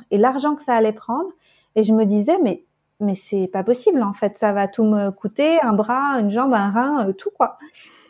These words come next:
Et, euh, et je voyais pas comment c'était possible. Et puis, un peu plus tard,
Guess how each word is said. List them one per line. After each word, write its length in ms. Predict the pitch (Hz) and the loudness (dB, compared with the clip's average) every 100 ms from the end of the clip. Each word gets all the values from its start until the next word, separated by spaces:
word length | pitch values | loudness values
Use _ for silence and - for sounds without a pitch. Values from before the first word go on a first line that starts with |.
| _ | _
Et, 260 | 240 233 220 | 4 6 6
euh, 120 | 214 | 4
et 60 | 220 | 4
je 120 | 233 | 2
voyais 260 | 240 254 262 | 4 4 4
pas 160 | 311 427 | 0 -2
comment 240 | 381 302 | 0 0
c'était 280 | 302 294 277 | -2 -2 -2
possible. 520 | 277 277 - 240 220 - _ _ _ _ _ _ - | -2 -4 -6 -6 -8 -14 _ _ _ _ _ _ -2
Et 140 | 247 | -2
puis, 460 | 254 - 311 320 - | 0 0 0 0 -2
un 120 | 254 | -2
peu 160 | 262 302 | 0 0
plus 180 | 294 247 | -2 -2
tard, 460 | 269 311 415 - | 0 -2 -2 -10